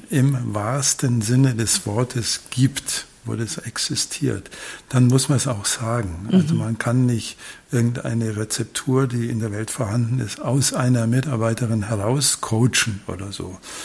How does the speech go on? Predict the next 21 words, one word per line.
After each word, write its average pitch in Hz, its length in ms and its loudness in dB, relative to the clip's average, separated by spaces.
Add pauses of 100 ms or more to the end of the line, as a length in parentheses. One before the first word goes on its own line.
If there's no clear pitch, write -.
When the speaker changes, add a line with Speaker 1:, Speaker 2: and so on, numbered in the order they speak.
(120)
Speaker 1:
sondern 117 400 2
dann 107 220 0
sage 127 400 2
ich's - 320 0
ihr. 92 320 -6 (360)
Also 113 220 -2
man 110 240 0
kann 147 260 0
auch 127 220 -2 (500)
sagen, 123 640 2
mir 117 140 4
geht's 120 320 0
heute 127 240 0
mal 127 160 2
um 131 220 -2
offene 117 360 2
Fragen, 147 760 -2 (800)
so. 269 460 -2 (840)
Und 131 440 4
man 117 300 0
hat 123 300 -2